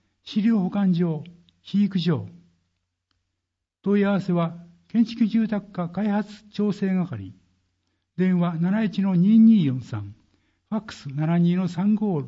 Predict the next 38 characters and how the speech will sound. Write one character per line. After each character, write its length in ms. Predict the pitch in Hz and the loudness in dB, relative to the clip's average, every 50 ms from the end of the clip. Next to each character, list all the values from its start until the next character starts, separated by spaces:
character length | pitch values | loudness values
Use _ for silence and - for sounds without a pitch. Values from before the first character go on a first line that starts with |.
| 117 - - _ | -10 -18 -16 _
六 240 | - 139 117 - - | -8 -8 -8 -8 -10
九。 240 | - - 123 101 98 - _ _ _ _ _ _ _ _ _ _ _ _ _ _ _ _ _ _ _ _ _ _ _ _ _ _ _ _ _ _ _ _ _ _ _ _ _ _ _ _ _ _ _ _ _ _ _ | -10 -10 -8 -8 -10 -16 _ _ _ _ _ _ _ _ _ _ _ _ _ _ _ _ _ _ _ _ _ _ _ _ _ _ _ _ _ _ _ _ _ _ _ _ _ _ _ _ _ _ _ _ _ _ _
県 200 | - 262 247 196 | 0 2 2 2
子 140 | 131 139 160 | 2 0 0
ど 80 | 185 220 | 2 2
も 120 | 233 226 | 2 2
総 240 | 220 - 220 220 214 | 2 0 0 0 2
合 360 | 208 214 214 214 208 208 202 | 2 2 2 0 0 -2 -4
相 240 | 202 - 208 208 196 | -4 -2 -2 -2 0
談 180 | 196 196 185 | 0 0 0
窓 200 | 185 180 180 175 156 | 0 0 0 0 -2
口。 340 | 131 117 - - 98 95 - _ _ _ _ _ _ _ _ _ _ _ _ _ _ _ _ _ _ _ _ _ _ _ _ _ _ _ | -2 -4 -6 -12 -18 -18 -20 _ _ _ _ _ _ _ _ _ _ _ _ _ _ _ _ _ _ _ _ _ _ _ _ _ _ _
県 220 | - 233 240 208 160 | -2 2 2 2 2
で 80 | 139 | 2
は 200 | 120 117 113 110 | -2 -6 -8 -10
子 160 | - - 165 | -10 -6 -4
ど 80 | 170 214 | -2 0
も 120 | 220 220 | 2 2
の 140 | 220 220 208 | 2 0 0
様 240 | - - 202 240 247 | 0 0 0 2 2
々 220 | 247 247 208 180 | 2 2 2 2
な 60 | 156 139 | 0 0
相 240 | - - 180 185 | 0 -2 -2 0
談 200 | 180 180 180 175 | 0 2 2 4
に 80 | 170 170 | 4 4
応 180 | 165 160 160 156 | 2 2 0 -2
じ 100 | 139 147 | -2 -2
る 220 | 139 135 135 139 - _ _ _ _ _ | -2 -2 -4 -6 -8 _ _ _ _ _
子 140 | _ - 180 | _ -4 0
ど 80 | 185 233 | 2 4
も 140 | 247 247 214 | 4 4 4
支 180 | - - 226 | 2 2 0
援 160 | 226 226 226 | 2 2 0
セ 160 | 226 - 220 208 | 0 0 0 0
ン 100 | 185 - | 0 0
タ 140 | - 143 | -2 -6
ー 80 | 127 120 | -6 -6
を 180 | 117 117 110 | -6 -8 -10